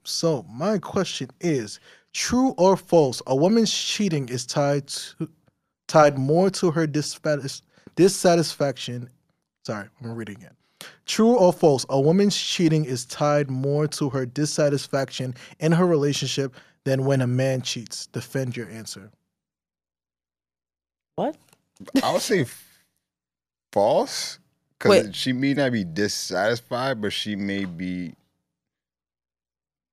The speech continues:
Speaker 1: I'll read it too.
Speaker 3: hurt. She may be, like, scarred, or she may be, like,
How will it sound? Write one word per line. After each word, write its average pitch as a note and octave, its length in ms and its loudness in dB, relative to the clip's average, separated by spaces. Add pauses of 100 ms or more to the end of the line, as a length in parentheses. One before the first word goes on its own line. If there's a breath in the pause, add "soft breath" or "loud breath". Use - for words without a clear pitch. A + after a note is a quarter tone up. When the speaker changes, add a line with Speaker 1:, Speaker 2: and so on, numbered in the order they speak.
(100)
Speaker 1:
I'll B2+ 80 -12
read B2+ 120 -8
it B2+ 40 -6
too. A#2+ 60 -8
Speaker 3:
hurt. A2+ 380 -2
She - 120 -8
may G#2 140 -4
be, G2+ 120 -4
like, E2+ 280 -6
scarred, F2 640 -6
or F2+ 160 -4
she - 180 -12
may E2+ 200 -8
be, D#2+ 260 -12
like, D2 260 -14